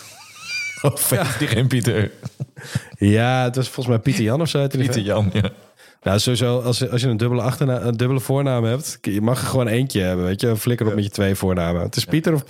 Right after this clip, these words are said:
Speaker 2: of Jan en niet Pieter Jan.
Speaker 1: Eh, P J wordt het dan.
Speaker 2: Sorry voor iedereen met twee voornamen bij deze.
Speaker 1: Ja, is jouw mening, hè? Ik st-, ik sta er niet zo in.
Speaker 2: Ja, er zit hier vlakbij iemand. Op mijn, eh, terras heb ik net nog mee zitten lunchen hier.
Speaker 1: Oh, die heeft
Speaker 2: Gert, Gert-Jan.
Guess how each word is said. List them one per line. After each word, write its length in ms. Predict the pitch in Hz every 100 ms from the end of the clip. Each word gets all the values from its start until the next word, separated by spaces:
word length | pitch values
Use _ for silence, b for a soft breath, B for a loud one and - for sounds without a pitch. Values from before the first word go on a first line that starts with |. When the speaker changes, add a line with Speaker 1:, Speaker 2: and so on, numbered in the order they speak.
| -
Speaker 2:
of 140 | - 110
Jan 300 | 117 156 175
en 80 |
niet 140 | 123 131
Pieter 220 | 120 98
Jan. 300 | 85 78 90 -
Speaker 1:
Eh, 100 | - - 107
P 40 |
J 220 | 107 98 87
wordt 180 | 76
het 100 | 78
dan. 160 | - 76 - B B B
Speaker 2:
Sorry 300 | - - 139
voor 140 | 131 135
iedereen 260 | 127 120 117
met 240 | 107 -
twee 160 | - 101
voornamen 460 | 95 95 95 95
bij 100 | 92
deze. 320 | 90 90 98 104 b b _ _ _ _ _ _ -
Speaker 1:
Ja, 260 | 90 80 90 -
is 160 | 98
jouw 140 | 107 107
mening, 260 | 90 82
hè? 60 | 90
Ik 160 | - -
st-, 100 | -
ik 200 | - -
sta 140 | 95
er 80 | 87
niet 120 | 78
zo 100 | 78
in. 200 | 76 80 - B B B
Speaker 2:
Ja, 180 | - - -
er 60 |
zit 220 | 104 139
hier 220 | - 117 101
vlakbij 580 | - 123 - 98 98 143
iemand. 420 | 123 107 117 - - _ _ _ _
Op 180 | - 117
mijn, 300 | 113 104 98
eh, 100 | 95
terras 420 | 92 110 107 131
heb 120 | 123
ik 80 | 98
net 200 | 107 131
nog 100 | 139
mee 180 | 113 104
zitten 200 | 104 101
lunchen 320 | 104 135 135
hier. 260 | 95 120 - _
Speaker 1:
Oh, 240 | - -
die 80 | 98
heeft 180 | 110 -
Speaker 2:
Gert, 300 | - 139 139 - B B
Gert-Jan. 580 | - 175 151 160 170